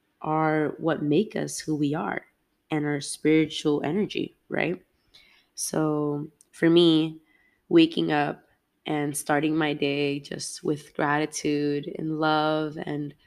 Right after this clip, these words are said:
allowing the sunshine to pour through the windows and starting with breath or reading, meditating, taking a sacred bath,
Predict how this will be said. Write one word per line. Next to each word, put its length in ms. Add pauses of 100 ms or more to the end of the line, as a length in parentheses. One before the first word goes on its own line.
(360)
allowing 440
the 80
sunshine 580
to 120
pour 240
through 180
the 140
windows 920
and 200 (440)
starting 480
with 300
breath 680
or 580 (480)
reading, 920
meditating, 1200 (760)
taking 460
a 40
sacred 520
bath, 460